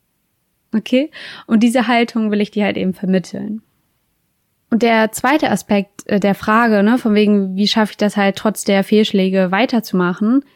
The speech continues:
den Mut haben, weiterzumachen, beinhaltet ja quasi den Mut haben, weiterzumachen.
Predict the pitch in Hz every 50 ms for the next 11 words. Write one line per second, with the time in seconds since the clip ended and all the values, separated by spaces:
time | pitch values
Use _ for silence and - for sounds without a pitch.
0 | - - 196 202 214 233 254 240 - 233 202 196 196 202 214 - 214 214 - -
1 | 185 190 180 220 233 240 - - - - _ _ _ _ _ _ _ _ _ _
2 | _ _ _ - 190 208 196 202 220 220 214 208 220 208 - 208 202 - - 208
3 | 202 208 196 214 214 214 - - 185 208 196 208 208 226 247 262 - - 214 202
4 | 202 202 208 202 214 226 247 - 196 175 - - 175 165 156 156 - - - -
5 | 196 190